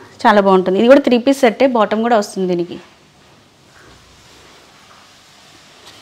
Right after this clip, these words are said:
And next, last and final dress వచ్చేసి ఇదండి. ఇది అసలు unbox చేసి కూడా చూడలేదు. మామూలుగా అసలు ఒరిజినల్గా నేను order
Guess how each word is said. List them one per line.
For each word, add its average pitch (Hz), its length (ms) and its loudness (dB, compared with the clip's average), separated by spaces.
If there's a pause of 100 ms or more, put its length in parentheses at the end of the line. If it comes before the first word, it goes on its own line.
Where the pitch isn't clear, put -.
(1160)
And 202 100 0 (120)
next, - 260 -8 (380)
last 202 320 4
and 240 180 0
final 214 340 4
dress 208 220 0
వచ్చేసి 190 400 -2
ఇదండి. 190 320 2 (1040)
ఇది 190 140 0
అసలు 185 300 -2
unbox 202 460 2
చేసి 214 240 2
కూడా 220 180 4
చూడలేదు. 202 400 4 (220)
మామూలుగా 214 360 4
అసలు 220 220 0 (680)
ఒరిజినల్గా 233 440 4
నేను 240 160 4
order 208 180 4